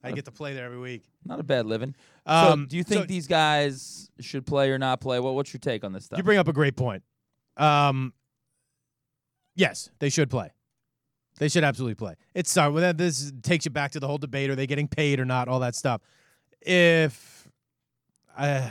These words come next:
Speaker 1: I'm trying to put an example into this. If we're a doubles team playing tennis and we got the finals coming up, but because we're doing, or I'm playing so well, I know this isn't the way tennis works, that I get to go play, you know, in Florida in some national championship, and I tell you, "Hey, dude, I'm gonna skip this match. I don't wanna get hurt."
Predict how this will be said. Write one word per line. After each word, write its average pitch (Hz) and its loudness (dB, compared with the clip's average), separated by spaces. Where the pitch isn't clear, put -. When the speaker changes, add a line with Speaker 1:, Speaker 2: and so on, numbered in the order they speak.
Speaker 1:
I'm 117 -10
trying 151 0
to 131 -6
put 151 -2
an 143 -4
example 139 -4
into 127 -4
this. 127 -6
If 139 -4
we're 170 6
a 151 6
doubles 151 2
team 156 2
playing 143 0
tennis 139 -4
and 135 -6
we 147 0
got 147 -2
the 135 -12
finals 156 0
coming 139 0
up, 156 2
but 127 -2
because 127 -4
we're 135 -2
doing, 131 -4
or 127 -6
I'm 135 -2
playing 147 -4
so 160 -2
well, 143 2
I 127 -2
know 135 0
this 131 -4
isn't 120 -8
the 123 -6
way 123 -2
tennis 135 -4
works, 143 0
that 143 0
I 135 0
get 139 -2
to 147 -6
go 139 2
play, 139 0
you 147 -4
know, 117 -4
in 143 -2
Florida 156 4
in 135 -2
some 139 -2
national 147 0
championship, 139 -4
and 135 -6
I 135 -2
tell 147 -2
you, 143 2
"Hey, 135 2
dude, 131 -2
I'm 131 -2
gonna 131 -2
skip - -6
this 123 -8
match. 123 -6
I 127 -6
don't 123 -4
wanna 123 -4
get 110 -10
hurt." 131 -2